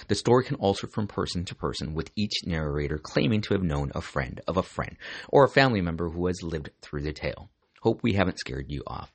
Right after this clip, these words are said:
yet. All right, this is, first one's gonna be top ten urban, urban legends, and let me know if you guys have seen and or experienced any of these.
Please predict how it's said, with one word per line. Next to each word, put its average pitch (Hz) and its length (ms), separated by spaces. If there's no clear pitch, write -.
yet. - 380
All 113 240
right, - 240
this 101 160
is, 113 120
first 110 180
one's 110 140
gonna 104 120
be 85 220
top - 180
ten 110 280
urban, 92 280
urban 92 300
legends, 92 420
and 101 720
let 107 160
me 165 80
know 180 120
if - 160
you 139 80
guys 147 160
have 120 240
seen 117 320
and 87 240
or 78 240
experienced - 480
any 67 100
of 65 120
these. - 220